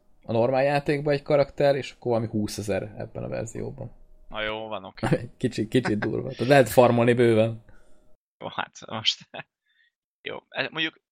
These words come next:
Speaker 2: é-,
Speaker 1: Vagy
Speaker 2: értem
Speaker 1: kétezer
Speaker 2: az
Speaker 1: és húszezer
Speaker 2: elgondolást.
Speaker 1: valahogy így, nem tudom, de
Speaker 2: Olyan
Speaker 1: lényeg az, hogy
Speaker 2: szempontból
Speaker 1: nagy a
Speaker 2: értem az
Speaker 1: különbség.
Speaker 2: elgondolást, hogy ugye egy, egy éve, vagy mikor ugye a,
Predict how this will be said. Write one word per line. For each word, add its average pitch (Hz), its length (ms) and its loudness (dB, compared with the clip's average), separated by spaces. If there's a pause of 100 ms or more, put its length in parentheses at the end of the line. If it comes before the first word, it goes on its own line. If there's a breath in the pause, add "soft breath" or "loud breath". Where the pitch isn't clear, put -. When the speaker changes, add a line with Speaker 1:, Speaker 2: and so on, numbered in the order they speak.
(220)
Speaker 2:
é-, - 180 -8
Speaker 1:
Vagy 107 100 2
Speaker 2:
értem - 180 4
Speaker 1:
kétezer 156 280 4
Speaker 2:
az 131 60 8
Speaker 1:
és 120 100 4
húszezer 127 440 2
Speaker 2:
elgondolást. 113 320 4
Speaker 1:
valahogy 123 160 4
így, 123 80 -2
nem 120 160 -6
tudom, 113 220 -4
de 120 80 -2
Speaker 2:
Olyan 117 100 -8 (840)
Speaker 1:
lényeg 117 100 -8
az, 117 120 -2
hogy - 0 -
Speaker 2:
szempontból 117 320 -4
Speaker 1:
nagy 123 100 0
a - 20 -2
Speaker 2:
értem 123 200 -8
az 110 80 -4
Speaker 1:
különbség. 95 140 -4
Speaker 2:
elgondolást, 104 460 -8
hogy 101 120 -14
ugye 104 200 -4
egy, 107 340 -8 (440)
egy - 240 -8
éve, 104 220 -6
vagy 110 160 -12
mikor 107 280 -16
ugye 101 220 -10
a, 98 360 -6